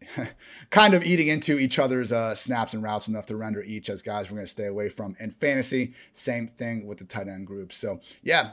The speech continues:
again, fun game. Gamblers and Clayton Thorson, they converted a fourth and ten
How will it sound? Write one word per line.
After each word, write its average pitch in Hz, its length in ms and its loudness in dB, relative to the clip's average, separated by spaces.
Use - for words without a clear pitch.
again, 143 340 0
fun 160 380 0
game. 143 400 0
Gamblers 135 480 0
and 127 100 -2
Clayton 131 300 0
Thorson, 127 420 0
they 120 100 0
converted 117 400 -4
a - 40 -16
fourth 127 260 -4
and 113 120 0
ten 123 280 -2